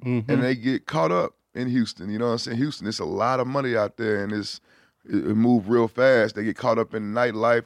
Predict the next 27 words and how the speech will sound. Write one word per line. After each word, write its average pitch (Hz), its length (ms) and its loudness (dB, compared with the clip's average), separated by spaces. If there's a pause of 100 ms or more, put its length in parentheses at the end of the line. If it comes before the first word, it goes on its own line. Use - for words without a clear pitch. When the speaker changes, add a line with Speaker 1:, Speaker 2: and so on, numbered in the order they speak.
Speaker 2:
the, 82 100 -6
the 78 120 -10
strip - 300 -8
club 120 360 -2
culture, 113 460 -2
the, 78 340 -2 (520)
you 104 80 -6
know 101 60 0
what 92 60 0
I'm 95 40 -2
saying, 98 280 -2
being 107 260 2
bottle 117 320 4
girls, 117 500 4
linking 113 300 -2
up 110 100 0
with 104 100 -12
these 107 240 -4
rappers, 107 540 0
b-, 90 240 -14
basketball 107 640 2
players, 110 540 2
pimps, - 640 -4 (460)
all 120 320 6
that. 110 200 6
And 120 160 2
then 123 320 4